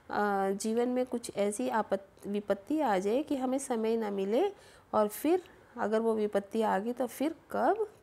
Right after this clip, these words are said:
करोगे, यानी हमें करने का समय ही नहीं मिलेगा। विद्या धन उद्यम बिना कहो छुपावे कौन, बिना डुलाए ना मिले जो पंखा की पौन।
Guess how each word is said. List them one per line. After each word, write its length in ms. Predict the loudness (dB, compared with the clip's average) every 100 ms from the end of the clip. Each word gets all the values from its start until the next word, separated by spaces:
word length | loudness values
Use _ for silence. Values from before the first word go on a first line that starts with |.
| -8
करोगे, 800 | -4 -2 -2 -2 0 0 0 -4 -10 -6
यानी 260 | -4 -2
हमें 200 | -2 -4
करने 340 | -2 -4 -4 -4
का 100 | -6
समय 380 | -4 -2 -2
ही 200 | -2 -2
नहीं 460 | -2 -2 -2 2 0 0 -14 -20 -8
मिलेगा। 580 | -2 0 0 -2 -2 -4 -12 -20 -20 -8
विद्या 520 | -2 -2 0 2 2
धन 220 | 2 0 0
उद्यम 540 | -2 -2 -2 0 0
बिना 300 | -2 -2 -2 -2
कहो 280 | -2 0 -2
छुपावे 600 | -2 -4 -2 0 0 -2
कौन, 460 | 0 0 2 0
बिना 320 | -2 -2 -2 -2
डुलाए 420 | -2 0 0 -2
ना 240 | -4 -4
मिले 280 | -4 -2 -2
जो 240 | -2 -6
पंखा 440 | -6 -8 -8 -8 -10
की 200 | -6 -8
पौन। 380 | -6 -6 -6